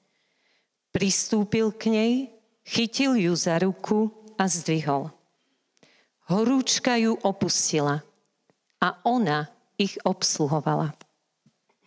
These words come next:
Amen. Božie slovo hovorí, len čo vyšli zo synagógy, vošiel s Jakubom a Jánom do Šimonovho a Ondrejovho domu. A kto si je tam, kto leží v horúčke? Bola to Pet-,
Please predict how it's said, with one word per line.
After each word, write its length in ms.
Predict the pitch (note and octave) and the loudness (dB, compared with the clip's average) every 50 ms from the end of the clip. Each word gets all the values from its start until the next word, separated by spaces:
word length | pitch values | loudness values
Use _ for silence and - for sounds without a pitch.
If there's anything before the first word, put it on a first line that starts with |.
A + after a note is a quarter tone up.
| - F3 _ _ _ - | -20 -20 _ _ _ -4
Amen. 400 | E3+ D#3+ D#3+ D3+ D3+ D#3+ D#3 - _ _ _ _ _ _ _ _ _ _ _ _ _ _ _ _ _ _ _ _ _ _ _ _ _ _ _ _ - - - - | -2 0 -2 -2 -4 -6 -10 -12 _ _ _ _ _ _ _ _ _ _ _ _ _ _ _ _ _ _ _ _ _ _ _ _ _ _ _ _ -20 -20 -6 -4
Božie 320 | G3 B3+ D4+ E4 F4 - | -2 0 0 0 0 0
slovo 240 | - D4+ C#4+ B3 C#4 | 0 0 0 2 2
hovorí, 560 | A#3 B3 C#4 A#3+ D4+ D4+ C#4+ C4 A#3+ G#3+ - - - - - - - | 2 2 2 2 2 2 2 2 2 0 -2 -6 -14 -20 -12 -4 -2
len 240 | G3+ B3 C#4+ D#4 D#4+ | 0 0 2 0 0
čo 160 | - - B3 | 0 0 0
vyšli 400 | G3+ C#4+ D4 - - C4+ B3 A3+ | 0 0 0 0 0 0 0 2
zo 160 | G3 A3 G#3 - | 2 0 0 0
synagógy, 800 | - - B3 A#3+ A#3 A#3 A3+ G3+ A#3+ A#3+ G#3+ G#3 C4+ C4+ C4 D#4+ - | 0 0 2 2 2 2 2 0 0 0 0 0 0 -2 -2 -2 -2
vošiel 480 | A3+ C4+ B3 - - A#3+ A#3 A#3 A3+ G#3 - - - - - - - - _ | -2 -2 -2 -2 0 0 0 0 -2 -2 -6 -12 -20 -20 -20 -20 -20 -8 _
s 160 | - - G#3 | -2 0 0
Jakubom 400 | A#3 A#3+ C4+ - D4 A#3+ C#4 C4 A3+ | 0 -2 0 -2 0 0 2 2 2
a 80 | G3+ G3 | 2 2
Jánom 480 | F#3+ F#3+ F#3+ F#3+ F#3+ F#3+ G3+ A3 A3+ G3 | 2 2 2 2 2 2 2 2 2 0
do 80 | G#3 | 0
Šimonovho 560 | F#3+ - - C4+ C4+ C#4 C#4+ C#4 C#4+ C4 C4 | 0 0 0 2 2 2 2 2 2 2 2
a 160 | B3 B3 F3+ G3+ | 2 2 2 2
Ondrejovho 560 | A#3 A#3 B3 A#3+ A3+ G#3+ G3+ F#3+ F#3 G3 E3 | 2 2 2 2 2 2 2 0 0 0 0
domu. 400 | F3+ G#3+ G3+ F3 D3+ D#3 E3 - - _ _ _ _ _ _ - - - - - - | 0 -2 0 -2 -2 -4 -6 -10 -14 _ _ _ _ _ _ -18 -16 -16 -6 -4 -4
A 80 | - | -4
kto 240 | - - - E4 E4+ | -2 0 0 0 0
si 240 | - - D4+ B3+ C4 | 0 2 2 2 2
je 80 | D4 | 2
tam, 240 | C#4+ - C#4 C4+ C#4+ | 0 0 0 0 -2
kto 240 | - - - A3+ A3 | -2 -2 -2 0 0
leží 240 | B3+ C#4+ A#3 G#3+ F3 | 0 0 0 0 0
v 80 | F#3 | 2
horúčke? 640 | F#3+ A#3+ C4 C#4 C#4+ A#3+ - - - - - D#3+ C#3+ D#3 - _ _ _ _ _ _ _ _ _ _ _ _ _ _ _ _ | 2 2 2 2 0 0 0 -2 -2 -2 -2 -2 -4 -6 -12 _ _ _ _ _ _ _ _ _ _ _ _ _ _ _ _
Bola 240 | - G3 G#3+ A3 G#3 | -2 0 0 0 0
to 160 | G#3+ A3 G3 | 0 -2 -2
Pet-, 320 | - - B3 A#3+ - - | -2 -2 -4 -4 -6 -14